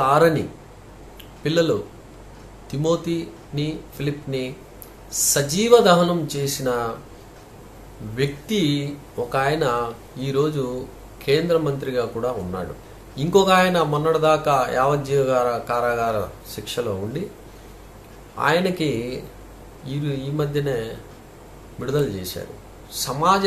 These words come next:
సేవ చేయమని చెప్పి విడుదల చేశారు. ఇంకా అలానే చదువుకుంటూ పోతే, ఉన్నావ్, జమ్మూ కాశ్మీర్ ఉన్నావ్లో ఒక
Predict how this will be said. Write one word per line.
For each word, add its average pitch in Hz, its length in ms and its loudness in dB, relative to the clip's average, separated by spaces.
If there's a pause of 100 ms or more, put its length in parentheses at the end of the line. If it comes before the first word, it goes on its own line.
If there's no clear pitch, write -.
(140)
సేవ 147 160 0 (160)
చేయమని 120 420 -6
చెప్పి - 260 -8 (920)
విడుదల 117 260 2 (100)
చేశారు. - 400 -12 (1040)
ఇంకా 180 240 6 (580)
అలానే 160 320 4 (120)
చదువుకుంటూ 156 540 0
పోతే, 131 260 -2 (720)
ఉన్నావ్, 156 300 4 (1300)
జమ్మూ 151 200 0 (100)
కాశ్మీర్ 147 500 2
ఉన్నావ్లో 127 420 0 (840)
ఒక - 80 -12